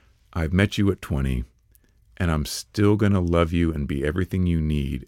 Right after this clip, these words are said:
at seventy." And you can't promise that. No one can promise that 'cause they don't know who they're going to be. They don't know what life's gonna throw at them in that next fifty years. And so I have nothing wrong with monogamy. I'm not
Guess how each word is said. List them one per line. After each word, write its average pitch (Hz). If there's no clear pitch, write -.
at 67
seventy." -
And 101
you 85
can't -
promise 65
that. 64
No 90
one 87
can 71
promise 64
that 65
'cause 82
they 87
don't 92
know 95
who 101
they're 95
going 92
to 90
be. 92
They 95
don't 104
know 113
what 98
life's 90
gonna 90
throw 98
at 85
them 73
in 71
that 71
next 73
fifty -
years. 73
And 82
so 87
I 92
have 104
nothing 104
wrong 104
with 76
monogamy. 65
I'm 82
not 95